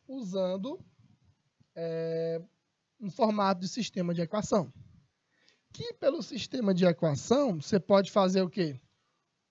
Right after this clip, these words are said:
Usando, é, o método da adição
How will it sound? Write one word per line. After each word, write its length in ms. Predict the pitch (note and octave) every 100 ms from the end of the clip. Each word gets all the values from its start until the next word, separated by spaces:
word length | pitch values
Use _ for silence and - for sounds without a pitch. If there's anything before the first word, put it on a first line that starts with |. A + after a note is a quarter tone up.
| _ _ _ _ _ _ _ _ _
Usando, 800 | C4+ B3 G3 A3 G#3+ F#3+ E3+ C#3 - _ -
é, 100 | E3+
o 80 |
método 500 | F#3 G3 G3 F3+ F#3+
da 180 | E3 E3+
adição 600 | E3 F3 - G#3+ A3+ E4+